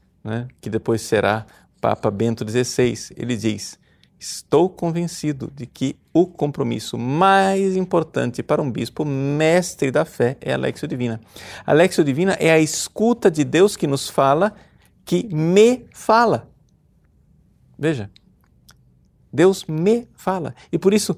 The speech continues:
este ato de escuta exige uma verdadeira atenção do coração, né? Aquilo que nós, no Antigo Testamento, chama de,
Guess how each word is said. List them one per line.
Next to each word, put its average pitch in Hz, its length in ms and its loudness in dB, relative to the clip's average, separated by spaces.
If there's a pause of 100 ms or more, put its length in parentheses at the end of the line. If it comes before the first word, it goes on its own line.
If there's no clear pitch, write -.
(160)
este 175 400 -2
ato 208 280 0
de 147 140 0
escuta 190 460 0
exige 208 1000 -2 (400)
uma 165 320 -2 (240)
verdadeira 131 840 2
atenção 123 880 -2
do 120 240 -6
coração, 110 720 -2 (360)
né? 127 260 -8 (1300)
Aquilo 123 220 -2
que 120 60 -2
nós, 117 340 -4 (120)
no 113 280 -4
Antigo 117 260 -4
Testamento, 123 600 -4 (220)
chama 123 400 -2
de, 113 280 -4